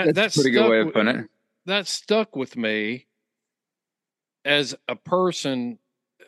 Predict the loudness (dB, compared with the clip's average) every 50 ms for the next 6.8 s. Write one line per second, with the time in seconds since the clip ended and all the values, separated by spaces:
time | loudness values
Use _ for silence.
0 | _ _ _ _ _ _ -4 -4 -2 -2 -2 -2 -2 -2 -4 -4 -4 -4 -4 -4
1 | -6 -8 -8 -6 -8 -8 -10 -6 -4 -2 -2 -2 -2 -2 -4 -6 -6 -8 -12 _
2 | _ _ _ _ _ _ _ _ -4 -2 0 0 -2 -2 -4 -4 -4 -4 -6 -8
3 | -12 -10 -10 -10 -10 -8 -8 -8 -6 -4 -4 -4 -4 -4 -6 -8 -8 -10 -14 -16
4 | -16 -14 -10 -6 -4 -2 -2 -2 -2 -4 -6 -10 -8 -6 -6 -6 -4 -2 -2 -2
5 | -2 -4 -8 -8 -8 -8 -8 -10 -12 _ _ _ _ _ _ _ _ _ _ -4
6 | 0 0 2 2 2 0 0 -2 -6 -8 -8 -8 -8 -14 _